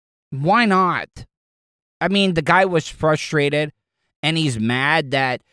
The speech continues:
we have to give the kids, we gotta give the recruits a little bit of time out. We gotta give them phone time. And the guy said that they were crying. What the hell? I want my soldiers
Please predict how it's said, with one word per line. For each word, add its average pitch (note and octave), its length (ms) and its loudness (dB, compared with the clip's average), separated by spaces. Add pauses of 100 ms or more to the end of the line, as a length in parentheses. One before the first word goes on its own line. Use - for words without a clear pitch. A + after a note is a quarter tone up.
(260)
we A2+ 140 -6
have D3+ 280 -4
to C3 100 -8
give C3+ 340 -2
the A2+ 100 -8
kids, E3 500 -4
we D3 140 -2
gotta F3 200 -6
give F3+ 280 -10
the D#3+ 100 -8
recruits A3 840 -8 (360)
a A3 100 0
little D#4+ 180 2
bit D4+ 120 0
of C#4+ 100 0
time A3 380 0
out. G3 260 4
We G3 100 -2
gotta A#3 160 2
give F#3+ 220 -2
them F#3 200 2 (120)
phone F#3+ 320 2
time. A#2+ 420 0
And F3 120 -2
the A#3 60 -2
guy C#4 180 2
said A#3+ 300 0
that F3 120 2
they G3+ 140 0
were C#3 160 -4
crying. C3 580 -4 (720)
What G3+ 300 2
the C#3 160 -2
hell? F3+ 400 2 (360)
I A#3+ 220 4
want A#3 300 0
my E3+ 240 0
soldiers C3+ 800 -4